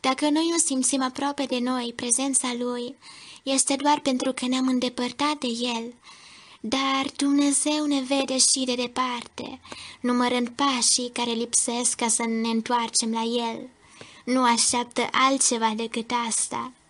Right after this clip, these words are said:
Când ne naștem, ne găsim într-o lume care este ca vântul, ce ne conduce unde vrea. Dar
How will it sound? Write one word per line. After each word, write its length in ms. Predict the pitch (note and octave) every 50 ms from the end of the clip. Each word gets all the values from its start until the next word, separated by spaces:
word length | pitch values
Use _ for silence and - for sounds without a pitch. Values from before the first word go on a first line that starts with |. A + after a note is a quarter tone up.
| _ _ _ _ _ _ _ _ _ _ _ _ _ _ _ - - - - - - _ _
Când 200 | - C4+ C4 B3+
ne 120 | C4 C4
naștem, 480 | C4 C#4 C#4 D4 C#4+ - - C4 A#3+ A3+
ne 140 | A3+ A3+
găsim 380 | A3+ A3+ A#3 A#3 - - C4 B3+
într-o 300 | B3 A#3+ A#3 A#3 B3 A#3+
lume 340 | A#3+ A#3+ B3+ C4+ C4+ B3+ A#3 A3+
care 200 | - A#3+ A#3 A#3
este 680 | A#3 A#3+ B3 B3 A#3 - - - - B3+ B3 B3+ B3
ca 220 | B3 C4 C4 B3+ B3
vântul, 680 | B3+ C#4+ D4+ D4+ C4 A3+ A3 A#3+ A#3 A#3 A#3 A#3+ A#3+ A#3+ - - - - - - - -
ce 120 | - - B3+
ne 140 | A#3 A#3 A#3
conduce 540 | A#3 B3 A#3 A#3 A#3 A#3+ A#3 A#3 - - A#3 A3
unde 300 | - A#3 A#3 A3+ A#3 A3+ A3+ A3+
vrea. 380 | B3 B3+ B3 A#3+ A3+ A#3+ B3 - _ _ _ _ _ _ _ _ _ - - _ _ _ - - - _
Dar 420 | - C#4 C4+ C4+ C4 C4 C4+ C4+